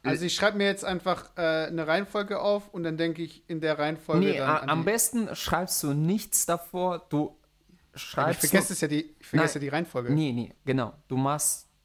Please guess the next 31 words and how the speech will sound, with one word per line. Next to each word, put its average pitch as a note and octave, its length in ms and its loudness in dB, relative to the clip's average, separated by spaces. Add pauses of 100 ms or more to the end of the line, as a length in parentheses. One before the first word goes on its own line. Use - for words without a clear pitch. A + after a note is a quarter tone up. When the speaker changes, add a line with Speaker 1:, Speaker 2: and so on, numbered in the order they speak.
(160)
Speaker 2:
zuerst C3+ 720 -4
einen A2+ 260 -4
Kreis - 680 -6 (160)
und A#2 100 2
dann B2+ 160 2
denkst C3 280 -2
du A2 80 -2
an A#2 200 -2
Kreis. - 560 -10
Dann B2+ 180 2
malst C3 600 -2
du B2 220 -6
Stern F3 560 -4 (100)
und B2 140 -8
dann, A#2 160 -4 (300)
ich - 220 -8
will, E3 200 2
dass D3+ 380 0
dann C#3 340 0 (120)
kein C3+ 360 0
Hintergrundrauschen A#2+ 1160 -6
ist, - 260 -12
dass A#2 160 -4
du A#2+ 160 -4
quasi A#2 420 -2
alle C3+ 260 -2
Zeichen A#2+ 420 -4
siehst - 440 -6 (360)
und G#2+ 580 -2 (460)
vielleicht G#2+ 480 -6
auch D2+ 160 -10